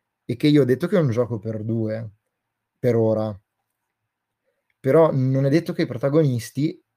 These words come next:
cioè che il protagonista sia solo uno, perché si può fare anche a rotazione, cioè io faccio da G M al tuo cavaliere, cambiamo scena, tu fai da G M al mio cavaliere, per cui due Cavalieri del Vuoto,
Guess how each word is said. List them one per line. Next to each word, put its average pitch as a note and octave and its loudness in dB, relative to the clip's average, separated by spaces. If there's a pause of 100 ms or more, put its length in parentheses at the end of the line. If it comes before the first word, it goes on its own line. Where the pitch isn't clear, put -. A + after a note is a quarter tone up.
(580)
cioè B2 -4
che C3 -6
il A2 -4
protagonista C3 -2
sia - -12
solo A#2+ -4 (120)
uno, A2+ -4 (280)
perché A#2+ -4
si C3+ -6
può D#3 -2
fare C3 0
anche C3+ -4
a B2 2
rotazione, A2+ -4
cioè - -10
io D3+ 2
faccio B2+ -10
da A#2+ -2
G A2+ -6 (180)
M A2+ -6 (480)
al A#2 -6
tuo A#2+ -10
cavaliere, A#2+ -6 (360)
cambiamo B2+ 0
scena, B2+ -2
tu C#3+ -8
fai B2+ -2
da A#2+ -2
G C3 -4
M A#2 -6
al A#2 -4
mio A2+ -2
cavaliere, A2+ -8
per C3 -6
cui B2+ -2
due A#2 -2
Cavalieri A2+ -4
del A2+ -6
Vuoto, A2+ -10